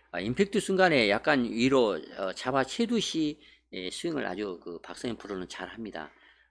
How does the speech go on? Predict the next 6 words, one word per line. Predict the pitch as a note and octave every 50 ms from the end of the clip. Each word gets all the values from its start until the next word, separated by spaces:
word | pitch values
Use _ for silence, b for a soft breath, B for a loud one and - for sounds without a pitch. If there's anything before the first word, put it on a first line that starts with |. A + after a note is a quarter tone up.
| b -
아, | D#2+ E2 E2
임팩트 | F#2+ A#2 - F#3 F#3+ - G#3
순간에 | - - G3+ F#3+ G3+ F#3+ E3+ C#3+ B2+ A#2
머리와 | G#2 A2 B2+ D3+ D#3+ E3 D3
상체는, | C3 - F3 F3+ F3 - C#3+ C3+ C3+ C#3+ D3 C#3+ C#3+ _ b b b b b b b b
어, | F2 E2+ E2+ E2+